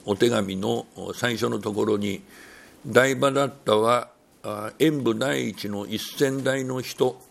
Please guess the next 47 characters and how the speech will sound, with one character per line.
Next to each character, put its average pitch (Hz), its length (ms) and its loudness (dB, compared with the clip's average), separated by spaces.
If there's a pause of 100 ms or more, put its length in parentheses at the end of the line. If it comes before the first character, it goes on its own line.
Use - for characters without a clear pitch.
と 110 100 0
い 107 100 2
う 107 100 0
と 104 120 -4
こ 101 120 0
ろ 107 100 0
が 117 320 0
あ 98 80 0
り 101 100 -2
ま 92 140 -4
し - 80 -8
た。 - 120 -14 (1040)
え 95 200 0
ー、 - 20 -4
台 143 220 8
場 160 160 4
だ 160 140 6
っ 165 40 -2
た - 180 -2
と 104 160 -4
い 101 100 -2
う 104 180 -2
人 107 320 -4
は、 120 300 0 (520)
あ、 98 540 -4
お 113 100 0
釈 156 280 2
迦 147 40 2
さ 151 160 0
ん 147 220 -2
の 151 320 4 (120)
い 113 140 0
と 202 160 8
こ 127 160 0
に 101 140 -2
あ 101 100 -2
た 107 140 0
る 107 240 0 (360)
関 107 280 0
係 107 240 0
で、 110 280 2 (760)
お - 80 -4
釈 127 200 0
迦 127 60 4
さ 131 160 -2
ん 131 160 -6
が、 139 300 0